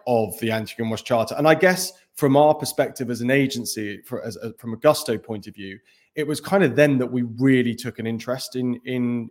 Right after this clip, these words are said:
in responsible comms and greenwashing. It's been something, I think, with a, as we found with a lot of the organizations that we're working with, it was something that we all, we sort of just felt we'd always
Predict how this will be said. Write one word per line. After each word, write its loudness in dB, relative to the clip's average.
in -8
responsible -10
comms -6
and -20
greenwashing. -6
It's -4
been 2
something, -2
I -2
think, -4
with -4
a, -6
as -4
we -4
found 0
with -4
a -2
lot 2
of 2
the 0
organizations -6
that -12
we're -10
working -8
with, -10
it -8
was -6
something -2
that 0
we 0
all, -2
we -4
sort -4
of -4
just -8
felt 0
we'd -6
always -6